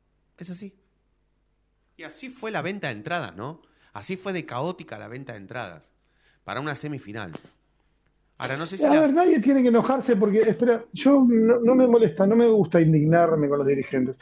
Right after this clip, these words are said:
Speaker 2: Creo que los dirigentes también son reflejo nuestro y hay algo de nosotros ahí. Eh, ¿se entiende? Ay, yo no me iba a quedar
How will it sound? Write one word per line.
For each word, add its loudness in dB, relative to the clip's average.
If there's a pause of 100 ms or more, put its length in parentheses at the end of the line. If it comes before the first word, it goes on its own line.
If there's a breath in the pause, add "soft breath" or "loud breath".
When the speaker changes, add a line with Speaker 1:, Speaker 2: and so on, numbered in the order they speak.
(300 soft breath)
Speaker 2:
Creo 2
que 2
los 2
dirigentes 2
también 2
son 2
reflejo 2
nuestro 0 (380 loud breath)
y 4
hay 4
algo 2
de 0
nosotros -2
ahí. 0 (720)
Eh, 0
¿se -4
entiende? 2
Ay, 2
yo 0
no 2
me 0
iba 4
a -4
quedar 0